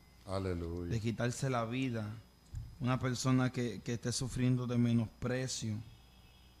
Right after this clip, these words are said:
Speaker 1: Tremendo.
Speaker 2: Y en esta tarde, el, nuestro hermano Jordi Vázquez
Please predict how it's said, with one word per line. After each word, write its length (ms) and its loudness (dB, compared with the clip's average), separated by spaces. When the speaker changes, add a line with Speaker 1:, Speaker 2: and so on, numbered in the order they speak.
Speaker 1:
Tremendo. 460 -2
Speaker 2:
Y 680 0
en 180 2
esta 300 4
tarde, 580 10
el, 520 4
nuestro 360 12
hermano 360 10
Jordi 380 10
Vázquez 720 0